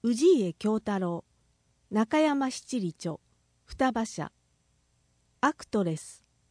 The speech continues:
本田哲也著、公文社。墨字図書の新着案内の中からリクエストをいただいた場合、点訳、音訳作業等でご用意できるまでに数ヶ月かかることもあります。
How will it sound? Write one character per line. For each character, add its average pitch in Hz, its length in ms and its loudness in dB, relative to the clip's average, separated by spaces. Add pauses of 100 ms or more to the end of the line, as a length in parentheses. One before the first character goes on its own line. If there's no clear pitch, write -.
(380)
本 311 300 2
田 294 100 0
哲 294 340 -4
也 160 100 -2
著、 - 320 -8 (540)
公 277 280 4
文 226 240 0
社。 - 260 -12 (920)
墨 320 300 4
字 330 140 0
図 320 140 -2
書 233 180 0
の 190 180 2
新 330 260 -2
着 339 280 2
案 330 160 2
内 233 180 2
の 202 140 2
中 233 320 0
か 190 160 -4
ら 175 160 -2
リ 196 160 -2
ク 320 140 0
エ 339 100 2
ス - 100 -8
ト 226 140 0
を 196 60 2
い 190 60 -2
た 226 140 0
だ 226 140 0
い 226 100 -4
た 208 160 -4
場 196 200 -2
合、 196 40 -4 (640)
点 285 260 2
訳、 240 460 -2
音 294 220 2
訳 311 180 -4
作 320 180 0
業 220 220 0
等 233 240 -2
で 175 260 -4 (180)
ご 233 160 2
用 320 220 2
意 254 80 0
で 220 140 0
き 262 140 -6
る 247 100 0
ま 202 140 0
で 180 120 -2
に 175 140 -2
数 311 260 -2
ヶ 330 140 0
月 285 260 -4
か 208 120 -6
か 262 160 -2
る 226 100 -2
こ 190 140 -4
と 214 100 -2
も 180 140 0
あ 165 80 -4
り 175 100 -4
ま 170 140 -4
す。 - 180 -20